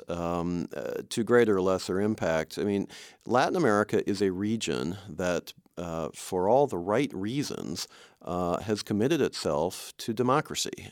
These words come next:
And each country except Cuba has signed the Inter-American Democratic Charter.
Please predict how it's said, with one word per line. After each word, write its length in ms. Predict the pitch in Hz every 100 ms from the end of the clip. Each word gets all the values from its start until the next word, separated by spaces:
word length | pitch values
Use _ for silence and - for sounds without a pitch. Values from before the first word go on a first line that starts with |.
| _
And 240 | 92 92 -
each 220 | 151 -
country 340 | 82 85 113
except 300 | 107 - 90
Cuba 320 | - 82 80 98
has 140 | 87
signed 380 | - 90 87 -
the 80 | 82
Inter-American 400 | 85 85 82 85
Democratic 560 | 82 82 - 78 73
Charter. 400 | - 71 71 82